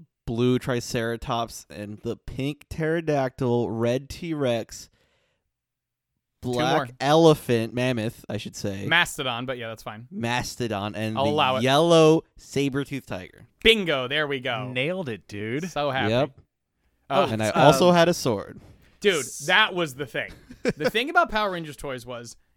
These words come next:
Speaker 2: yes, you're right. They had some sick, I, there was the, um,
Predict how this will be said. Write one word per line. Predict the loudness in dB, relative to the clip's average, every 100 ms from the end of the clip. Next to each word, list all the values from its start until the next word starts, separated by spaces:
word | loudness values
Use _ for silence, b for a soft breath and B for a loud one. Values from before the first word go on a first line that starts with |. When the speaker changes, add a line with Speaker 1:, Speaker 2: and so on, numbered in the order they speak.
| _
Speaker 2:
yes, | -10 -10 -10 -10
you're | -4 -2
right. | -4 -12 -20 _ -6
They | -2 0
had | 0 -2
some | -8
sick, | -8 -6 -6 -2
I, | -2
there | 0 -2 -2
was | -2 -4
the, | -6 -6 -4
um, | -4 -6 -10 -16